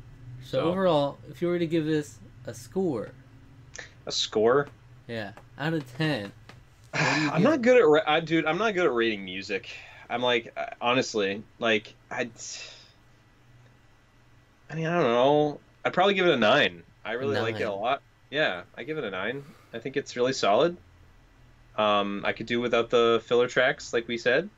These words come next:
Speaker 2: but
Speaker 1: Mm-hmm.
Speaker 2: I mean, this is the best, I'd say this is the best album they've, they've come out with so far.
Speaker 1: Yep.
Speaker 2: I really like it a lot.
Speaker 1: Yeah, filler
Speaker 2: Um,
Speaker 1: tracks bring it down five points for me.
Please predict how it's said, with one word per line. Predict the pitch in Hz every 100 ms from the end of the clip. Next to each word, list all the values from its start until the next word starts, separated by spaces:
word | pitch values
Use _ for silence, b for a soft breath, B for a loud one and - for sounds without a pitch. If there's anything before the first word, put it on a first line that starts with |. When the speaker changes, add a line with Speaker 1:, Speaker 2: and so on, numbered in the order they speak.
| _
Speaker 2:
but | - 98 92 - 123
Speaker 1:
Mm-hmm. | 107 107 - _ _ -
Speaker 2:
I | 117
mean, | 120
this | 120 147
is | 139
the | 131
best, | 120 117
I'd | 117 117
say | 147
this | 127 123
is |
the | 123
best | 117 -
album | 110 123
they've, | 98 98 -
they've | 98 98
come | 107
out | 101 95
with | 87
so | - 82
far. | - 82 82
Speaker 1:
Yep. | 135 135
Speaker 2:
I |
really | 104 101 104 101
like | 95 98
it | 87
a |
lot. | 87 90 80 _ _ - _ _ 139
Speaker 1:
Yeah, | 117
filler | 107 139 139
Speaker 2:
Um, | -
Speaker 1:
tracks | 147 135
bring | - 127
it | 113
down | 117 110
five | - 117 113 -
points | 113 104
for | - 107
me. | 101 101